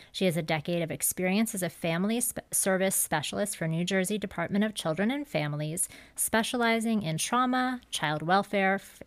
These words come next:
family reunification, and adoption cases. So welcome to you both. And let's start, dive in with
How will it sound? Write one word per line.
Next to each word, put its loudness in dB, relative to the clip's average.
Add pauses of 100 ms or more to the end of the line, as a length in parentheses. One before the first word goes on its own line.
family 2
reunification, -4 (320)
and 0
adoption -2
cases. -10
So -2
welcome 0
to -6
you -2
both. 0 (500)
And 2
let's 4
start, 4
dive 6
in 6
with 6